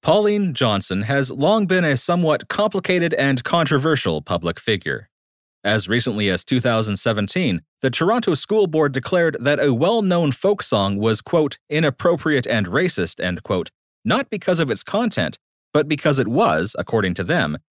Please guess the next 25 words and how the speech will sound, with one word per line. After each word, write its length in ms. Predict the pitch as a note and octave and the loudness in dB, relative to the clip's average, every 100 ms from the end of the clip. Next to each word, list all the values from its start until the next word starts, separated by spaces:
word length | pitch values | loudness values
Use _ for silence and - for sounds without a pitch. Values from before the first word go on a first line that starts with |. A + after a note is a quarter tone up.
| _ - | _ -2
based 320 | C#3 G3+ - | 0 0 -2
on 140 | C3 A#2+ | 0 0
a 80 | |
poem 460 | G2 - A3+ E2+ D#2 - | 0 0 0 0 -4 -2
by 180 | G#2 F#2 | 0 0
Pauline 460 | - A2 G2+ F2+ | 0 -2 0 -2
Johnson, 500 | E2 C3+ C#3+ - A1+ - _ _ - | -2 -2 -2 -6 -8 -12 _ _ -6
and 220 | F#2+ G2 | -2 0
thus 360 | B2 D3+ E2 - - | 2 2 0 -6 -8
steeped 400 | - - F#3+ - | -6 -2 -2 -2
in 120 | A#2+ | 0
a 80 | A2+ | 0
racist 540 | G#2+ D#3 E3 E3 - - | 2 0 0 -4 -6 -4
historical 560 | C3 - D#3+ A2+ G#2 | -4 -2 0 0 -2
context. 680 | F#2+ B2+ A#2+ D2 A#1+ - - _ _ _ _ _ - | -2 -2 -2 -4 -6 -10 -20 _ _ _ _ _ 0
It's 240 | B2+ A#2+ | 0 0
true 380 | - - C#4+ A2 | -2 0 2 2
that, 320 | G2 F#2+ F#2+ - | 2 0 -2 -4
even 260 | G3+ A#3+ G3+ | 0 2 2
at 140 | C#3 | 0
the 80 | - | -2
peak 320 | - A#3 - | -2 -4 0
of 100 | C#3 | 0
her 100 | A#2 | 0
popularity, 840 | G2+ D#3+ C3+ A#2+ F3 D#3+ F#2+ D2+ | 2 0 2 0 2 0 0 -4